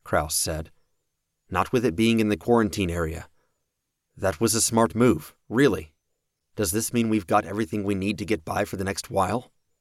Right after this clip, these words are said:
"Pretty much. You should go through the stuff we brought and make sure it all fits, and that you aren't going without something essential." "You didn't happen to pick up cigarettes?"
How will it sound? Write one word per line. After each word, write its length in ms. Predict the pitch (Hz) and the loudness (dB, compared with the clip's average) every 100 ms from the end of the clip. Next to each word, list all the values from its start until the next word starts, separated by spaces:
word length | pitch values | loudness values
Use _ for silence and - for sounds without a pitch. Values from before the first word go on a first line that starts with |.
| _ _ _ _ _ _ _ | _ _ _ _ _ _ _
"Pretty 300 | - 104 110 | -4 2 6
much. 520 | 151 139 127 - - - _ _ _ _ _ _ _ | 6 6 2 -2 -10 -12 _ _ _ _ _ _ _
You 140 | - 101 | -10 -2
should 180 | 156 | -2
go 120 | 151 - | 2 0
through 160 | 131 | 2
the 100 | 117 | 0
stuff 280 | 107 110 104 | 2 2 2
we 100 | 107 | 0
brought 360 | 80 98 92 - | 2 2 2 0
and 100 | 90 | -4
make 160 | 98 | -2
sure 220 | - 107 | 0 4
it 80 | 101 | 4
all 140 | 95 90 | 4 0
fits, 500 | - 98 - - - _ _ _ | 0 -2 -2 -8 -10 _ _ _
and 120 | 95 | -4
that 180 | 90 92 | -4 -2
you 100 | 92 | 2
aren't 200 | 104 - | 2 4
going 220 | 104 101 | 2 4
without 240 | 95 101 | 2 0
something 300 | - 101 87 | 0 -2 -2
essential." 540 | 90 78 104 - 82 - _ _ _ _ _ _ _ _ _ _ _ | -4 0 0 0 -8 -12 _ _ _ _ _ _ _ _ _ _ _
"You 160 | 139 156 | 2 4
didn't 220 | 139 107 | 4 2
happen 240 | 107 98 | 0 -2
to 80 | 87 | -4
pick 180 | 107 - | -2 -2
up 180 | 92 - | -2 -2
cigarettes?" 760 | - 127 90 73 - - - | 0 0 0 -6 -8 -8 -8